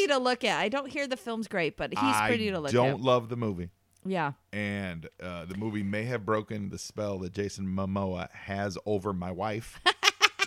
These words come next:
Speaker 1: Um, but it is, uh, it's a very pretty movie. It's a
Speaker 2: Uh-huh.
Speaker 1: really gorgeous. And, and what I think the most important thing that,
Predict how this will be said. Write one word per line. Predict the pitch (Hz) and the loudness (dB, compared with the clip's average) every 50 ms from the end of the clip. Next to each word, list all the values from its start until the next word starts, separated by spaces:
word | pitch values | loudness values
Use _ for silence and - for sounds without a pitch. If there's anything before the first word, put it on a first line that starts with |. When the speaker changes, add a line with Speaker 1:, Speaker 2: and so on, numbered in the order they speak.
| - - 381 - - - - _ - - - _ - | -4 -6 -12 -12 -12 -16 -16 _ -20 -20 -14 _ -4
Speaker 1:
Um, | 104 107 104 101 101 101 101 98 - - - 110 101 - | -2 -2 -2 -2 -4 -6 -8 -10 -12 -12 -14 -14 -2 4
but | 117 120 117 117 113 - - - - - | 4 6 6 6 4 0 -6 -18 -12 -6
it | 117 113 113 113 | -4 -2 0 0
is, | 110 107 104 104 101 101 98 95 90 - - - _ | 0 0 0 -2 -2 -2 -4 -6 -8 -10 -12 -12 _
uh, | - 98 90 82 73 - - | -10 -8 -8 -8 -10 -10 -12
it's | 104 87 | -12 -12
a | - | -12
very | 80 78 80 87 104 113 127 135 117 92 | -14 -12 -4 0 2 2 2 2 0 -2
pretty | - - - 92 85 80 76 | -4 -4 -6 -6 -6 -6 -10
movie. | 78 80 80 76 - - - _ _ _ _ _ | -10 -12 -12 -12 -16 -20 -20 _ _ _ _ _
It's | 180 208 220 190 | -2 0 0 0
a | 156 | -2
Speaker 2:
Uh-huh. | 147 147 85 85 | -2 -4 -4 -4
Speaker 1:
really | 85 98 110 117 113 92 85 | -2 0 0 0 0 0 -2
gorgeous. | 78 - 90 85 73 53 50 - - - | -4 -6 -8 -10 -10 -12 -14 -18 -18 -12
And, | - 98 95 92 - | -10 -10 -10 -8 -6
and | 104 98 95 95 | -6 -6 -6 -2
what | 92 101 98 | -2 -2 0
I | 101 104 110 | 2 0 0
think | - - 107 90 | -2 -4 -8 -8
the | - 92 | -8 -8
most | 92 90 87 - | -6 -8 -8 -8
important | 92 85 - 90 78 69 82 | -12 -8 -8 -8 -10 -10 -10
thing | - - 85 80 80 | -8 -8 -8 -6 -8
that, | 80 69 | -10 -10